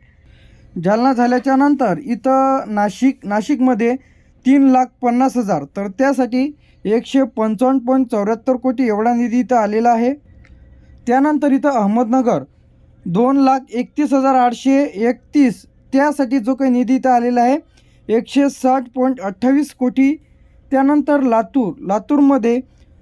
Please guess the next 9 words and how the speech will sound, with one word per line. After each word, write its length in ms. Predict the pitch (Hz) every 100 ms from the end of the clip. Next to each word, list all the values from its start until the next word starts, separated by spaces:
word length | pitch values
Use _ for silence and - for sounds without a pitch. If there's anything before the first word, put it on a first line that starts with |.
| - - - - - 214
दोन 420 | 180 254 277 277 - _ _ _ - -
लाख 300 | - 226 233 247 _ -
एकोणीस 500 | 220 233 277 294 269
हजार 220 | 226 240
पाचशे 400 | 233 226 233 - 262 -
पस्तीस 420 | 247 - 285 190
शेतकऱ्यांना 720 | - 240 - 277 277 233 208 220 _ _ _ _
दोनशे 420 | 175 240 254 285
चौवेचाळीस, 880 | 269 226 240 254 - - 240 254 269